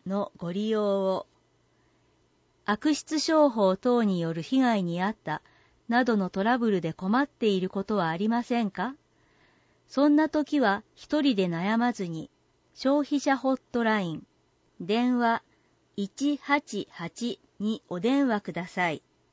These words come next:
専門の相談員がトラブル解決を支援します。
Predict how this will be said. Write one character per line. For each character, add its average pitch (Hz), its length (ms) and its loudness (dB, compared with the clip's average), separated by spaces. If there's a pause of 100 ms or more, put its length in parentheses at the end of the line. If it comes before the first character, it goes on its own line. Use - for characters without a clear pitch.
(420)
専 262 320 4
門 277 240 6
の 269 140 4
相 262 260 2
談 247 340 2
員 180 200 -2
が 160 200 -6 (300)
ト 220 120 -2
ラ 285 180 4
ブ 240 100 2
ル 185 200 -2
解 226 220 -2
決 247 320 0
を 247 120 2
支 190 180 -6
援 214 240 0
し - 160 -6
ま 185 160 -2
す。 - 220 -20